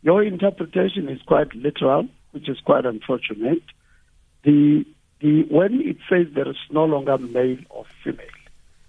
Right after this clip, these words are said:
it doesn't mean there is no longer a woman or man. What it means is that these two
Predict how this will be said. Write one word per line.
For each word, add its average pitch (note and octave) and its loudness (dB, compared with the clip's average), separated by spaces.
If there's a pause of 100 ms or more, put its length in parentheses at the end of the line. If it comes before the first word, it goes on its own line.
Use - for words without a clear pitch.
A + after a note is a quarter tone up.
(200)
it C#3 -2
doesn't E3 0
mean F#3 -6 (560)
there B2+ -4
is B2+ -8
no D#3+ 2
longer C#3+ 2
a - -6
woman B2+ -8
or D#3 -2
man. F3+ 2 (560)
What F3 2
it A#3 -6 (100)
means E3 0 (120)
is - -12 (140)
that B2+ -2 (340)
these A3+ 4 (340)
two D#3 -4